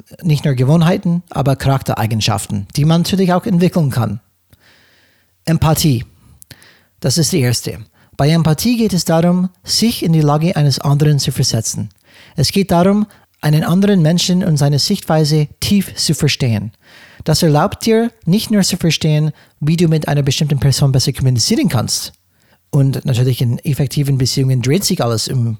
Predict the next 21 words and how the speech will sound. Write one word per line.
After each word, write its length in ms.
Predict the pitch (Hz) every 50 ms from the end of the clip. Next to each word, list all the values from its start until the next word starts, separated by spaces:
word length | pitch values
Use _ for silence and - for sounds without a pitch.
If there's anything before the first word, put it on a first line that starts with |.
| - _ -
Kommunikation. 640 | - 143 135 123 113 113 110 - - 120 107 101 107 - _ _ - - - - - - - - -
Sondern 320 | - - 165 165 170 180
es 140 | 180 151 -
fungiert 640 | - - 170 165 151 139 131 151 214 254 - - -
auch 220 | - 160 175 - - -
als 260 | - 147 147 135 -
Kontrollmechanismus, 1300 | - - 156 143 - - - 202 233 208 156 - 135 120 117 113 - - 135 131 165 208 - - - - _ _ _ - - _ _ _ _ _ _ -
der 100 | - 165
dir 220 | 143 147 156 135 120
helfen 320 | 160 208 - - 165 135
wird, 240 | 120 127 131 135 139
Menschen 560 | 139 135 151 185 202 - - 208 190 190 196 -
so 220 | - - - 180
zu 160 | 180 - - 170
behandeln, 560 | 160 151 131 131 151 160 165 170 170 175 170 - - - - _ _ _
wie 260 | - 147 135 165 185 180
du 180 | 160 170 165
selbst 440 | 147 - - 160 156 - - - -
behandelt 400 | - 139 113 120 131 120 117 117 - -
werden 320 | 135 123 117 110 113 107
möchtest. 560 | 104 101 - - - - 98 - - - -